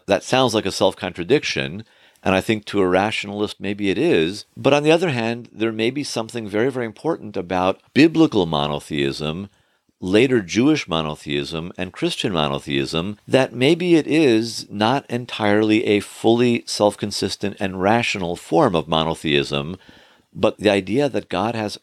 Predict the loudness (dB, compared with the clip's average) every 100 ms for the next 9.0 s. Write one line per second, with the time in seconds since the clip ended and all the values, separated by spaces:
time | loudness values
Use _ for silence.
0 | -6 -6 -2 -2 0 0 2 2 2 0
1 | -2 -4 -4 0 2 4 4 4 2 2
2 | 0 2 2 4 2 0 -4 -4 0 0
3 | 0 2 4 2 0 -10 -12 -16 -20 -20
4 | _ 0 0 0 -10 -4 -4 -4 -6 -6
5 | 0 2 2 2 -4 -14 _ _ _ _
6 | 0 0 0 0 0 0 -4 -2 0 2
7 | 2 0 0 -2 -4 -4 -2 -2 -4 -8
8 | -8 -8 -6 -2 0 0 0 0 -2